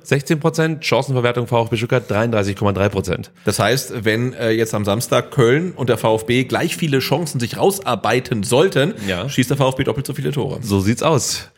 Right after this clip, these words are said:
Speaker 2: Statistisch
Speaker 1: Herzlich,
Speaker 2: gesehen,
Speaker 1: herzlich
Speaker 2: ja.
Speaker 1: willkommen beim fünf zu null <laughs> des VfB Stuttgart gegen den ersten F C Köln. Nein, ich möchte jetzt hier überhaupt nicht junken. Ähm, Köln,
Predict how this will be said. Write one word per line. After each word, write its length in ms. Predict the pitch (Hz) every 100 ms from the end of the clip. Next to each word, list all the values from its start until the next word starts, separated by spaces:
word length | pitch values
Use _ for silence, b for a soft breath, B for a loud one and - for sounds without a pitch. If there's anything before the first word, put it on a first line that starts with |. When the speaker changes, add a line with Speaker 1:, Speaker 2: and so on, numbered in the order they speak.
| b
Speaker 2:
Statistisch 320 | - 120 - 113
Speaker 1:
Herzlich, 140 | 95 -
Speaker 2:
gesehen, 140 | 85
Speaker 1:
herzlich 220 | 113 123 113
Speaker 2:
ja. 60 |
Speaker 1:
willkommen 360 | 120 127 120 120
beim 240 | 110 104
fünf 220 | 104 131
zu 100 | -
null 200 | 147 110
<laughs> 240 | 85 107 107
des 220 | 123 -
VfB 380 | - 110 117 110
Stuttgart 360 | 120 110 101
gegen 160 | - 101
den 80 | 101
ersten 220 | 104 -
F 100 | 104
C 100 | -
Köln. 220 | 87 87 B B 123
Nein, 180 | 101 85
ich 100 | 107
möchte 240 | 117 117
jetzt 120 | 113 -
hier 120 | 98
überhaupt 300 | 90 90 -
nicht 80 | -
junken. 220 | - - B B 131
Ähm, 320 | - 127 135 131
Köln, 280 | 151 214